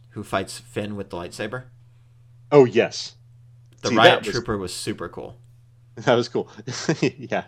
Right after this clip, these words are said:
Speaker 2: the, uh, in cra-, in case of Jedi,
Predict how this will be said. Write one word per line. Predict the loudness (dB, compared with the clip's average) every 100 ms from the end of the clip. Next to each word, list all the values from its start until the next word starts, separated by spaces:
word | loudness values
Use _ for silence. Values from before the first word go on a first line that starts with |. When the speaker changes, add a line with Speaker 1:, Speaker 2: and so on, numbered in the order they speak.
| -10
Speaker 2:
the, | -8 -6 -4
uh, | -6 -8 -16 -20 -20 _ _ _ -20 -4
in | 4 4 2
cra-, | 0 0 2 4
in | 4 4
case | 2 2 2 0
of | 0
Jedi, | 2 4 4 0 -4